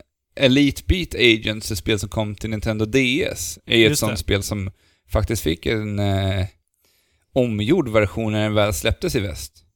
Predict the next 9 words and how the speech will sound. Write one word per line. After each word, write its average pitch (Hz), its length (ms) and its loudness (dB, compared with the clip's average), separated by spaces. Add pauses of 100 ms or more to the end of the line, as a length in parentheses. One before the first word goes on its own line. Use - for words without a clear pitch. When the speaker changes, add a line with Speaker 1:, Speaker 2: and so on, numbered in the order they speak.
(360)
Speaker 2:
Ja. 127 260 -8 (100)
Speaker 1:
För 131 100 2
att 117 100 2
det 135 160 6
hette 170 340 -2
ju 135 440 -2
Oendan 131 680 0
i 107 200 -2
Japan. 135 540 -4